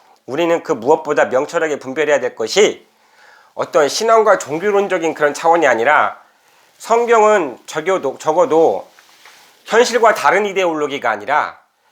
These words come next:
현실성, 현실을 반영하는 바로 그 근원적인 책이라 이 말이에요.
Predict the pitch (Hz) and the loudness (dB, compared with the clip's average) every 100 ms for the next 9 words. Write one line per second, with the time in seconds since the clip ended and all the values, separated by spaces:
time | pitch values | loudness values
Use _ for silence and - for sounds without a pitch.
0 | _ _ - 233 262 262 254 240 - 180 | _ _ -4 0 0 0 -2 -4 2 2
1 | 117 - 262 254 247 226 - 151 190 185 | 2 0 -2 -2 -2 -2 0 0 2 4
2 | 165 143 - 139 127 - - 147 214 226 | 2 0 -2 -4 -6 -12 -8 -4 -2 0
3 | 202 175 143 123 101 107 110 92 80 | -2 -4 -8 -6 -6 -4 -6 -6 -14